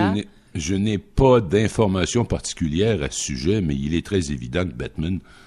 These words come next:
personnellement, veut pas d'équipe à Québec. Quelles sont les raisons ?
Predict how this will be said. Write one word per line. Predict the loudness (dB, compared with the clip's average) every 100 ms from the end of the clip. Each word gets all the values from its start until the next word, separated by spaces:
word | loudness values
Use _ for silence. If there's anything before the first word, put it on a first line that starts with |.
| -20 -10
personnellement, | -8 -4 -6 -6 -6 -6
veut | -6 -6
pas | -4 -4
d'équipe | -6 -6 -6 -6
à | -10
Québec. | -10 -14 -16 -20 -20 -20 -20 -20 -6
Quelles | -2 0
sont | 2 2
les | 2 0
raisons ? | -2 -4 -4 -8 -8